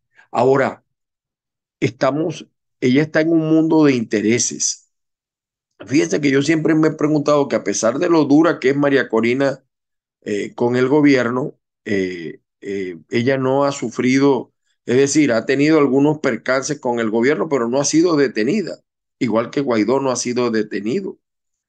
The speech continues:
Eh, el chavismo es un fenómeno, el chavismo madurismo ahora es un fenómeno que no, eh, eh, no es un fenómeno democrático.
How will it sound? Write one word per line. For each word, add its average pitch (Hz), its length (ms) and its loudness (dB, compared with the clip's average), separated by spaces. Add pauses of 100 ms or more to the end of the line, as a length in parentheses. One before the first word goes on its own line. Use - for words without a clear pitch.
(1200)
Eh, 139 600 4
el 151 320 0
chavismo 156 760 0
es 185 100 0
un 202 220 -2
fenómeno, 143 840 0 (840)
el 135 180 -2
chavismo 190 560 2
madurismo 147 800 2
ahora 127 340 2
es 139 60 -2
un 190 140 0
fenómeno 156 840 0 (920)
que 123 520 0
no, 151 360 -4 (480)
eh, 143 260 -2
eh, 160 120 0
no 165 460 2
es 208 80 0
un 196 240 -4
fenómeno 180 560 0
democrático. 120 1160 -2